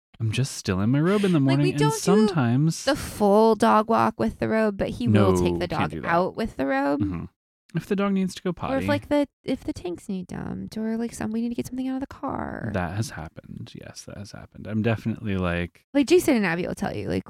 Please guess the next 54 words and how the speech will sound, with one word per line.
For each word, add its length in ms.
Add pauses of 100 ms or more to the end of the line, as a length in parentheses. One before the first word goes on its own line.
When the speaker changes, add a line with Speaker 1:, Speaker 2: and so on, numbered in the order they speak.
(340)
Speaker 2:
Clay 200
is 100
in 80
a 40
robe 200
a 40
lot. 380
Speaker 1:
Uh, 60
the 80
Speaker 2:
Like, 80
Speaker 1:
dude 60
Speaker 2:
everyone's 360
seen 160
Clay 140
in 160
a 160
robe. 100 (220)
Speaker 1:
The 140
dude 180
abides 360
at 80
the 60
campground. 480
That's 200
all 120
I 60
can 160
say. 220 (440)
But 100
yeah, 180
so 220
my 260
robe 380
that 120
I've 180
had 200
for 220
years 340
and 100
years 200
and 100
years 320
was 160
a 40
crappy 360
Old 220
Navy 320
fleece 320
robe. 300 (760)
And 140
I 80
loved 300
that 180
robe. 340